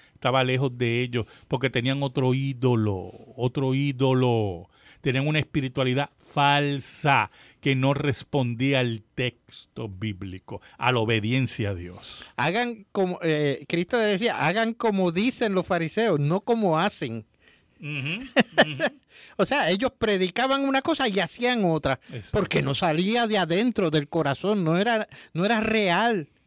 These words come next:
Speaker 2: no era real la adoración que ejercían.
Speaker 1: Por lo tanto, los samaritanos y la mujer samaritana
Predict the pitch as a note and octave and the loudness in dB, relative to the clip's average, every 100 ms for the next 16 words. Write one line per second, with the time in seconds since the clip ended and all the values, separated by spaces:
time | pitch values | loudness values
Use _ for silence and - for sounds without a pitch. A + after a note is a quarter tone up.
0 | - F3 G3+ G3+ F#3+ E3 G3 F3+ D#3+ D3 | -4 0 0 2 2 2 2 2 2 2
1 | C#3 E3 F3 F3 D#3 C#3+ B2+ E3 E3+ A#2+ | 2 0 0 0 0 0 -2 0 0 0
2 | - _ _ B2+ A#2+ A2+ D#3+ G3+ E3+ D#3+ | -4 _ _ -4 -4 0 0 -2 -4 -2
3 | D3+ C3 _ _ _ _ _ _ _ - | -2 -4 _ _ _ _ _ _ _ -12
4 | D3+ D3+ C#3+ - D3 C3+ B2+ A#2 F3+ A3+ | -4 -2 -2 0 2 2 0 0 2 2
5 | F3 D3 - - - B2+ A#2 A2+ A#2+ B2 | 0 -4 -6 -16 -10 -4 -2 -2 -2 -4
6 | F3 F3 F3 E3+ G#3 G3 C#3+ D3+ | -4 -2 -4 -4 -4 -2 -2 -4